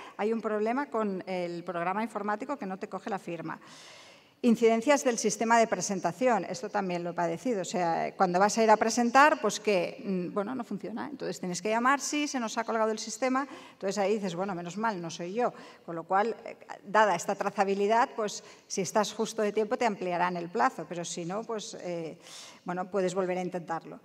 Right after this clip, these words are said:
Después, caída del sistema también para la apertura de las ofertas. Esto también me sucedió una vez. Teníamos la fecha señalada, como comentaba antes, pues, eh,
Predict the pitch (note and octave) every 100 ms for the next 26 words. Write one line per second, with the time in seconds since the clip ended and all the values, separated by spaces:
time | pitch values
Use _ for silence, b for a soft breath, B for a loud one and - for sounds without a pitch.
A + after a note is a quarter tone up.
0 | B B B B B _ _ _ G3 G#3+
1 | G#3+ A#3 G3 - - G#3 G#3 B3+ B3+ A#3+
2 | A#3 - A#3 B3 B3+ G#3+ G#3 B3 C#4 A3
3 | G3 F#3 F3 F3+ G3+ A#3 G3 E3+ F3 A#3
4 | G#3+ G3+ D#3+ F#3+ G3 G3 G3 G3 A3 A3
5 | A3 F#3 F3+ F3 F3+ F#3 B3 G#3+ - F3
6 | E3+ F#3 F#3+ G3+ F#3 G3+ - F#3 G3 F#3+
7 | A3 C4 D4+ G#3+ F3 E3+ E3 F#3 G#3+ C#4+
8 | C#4 G3+ - F3 E3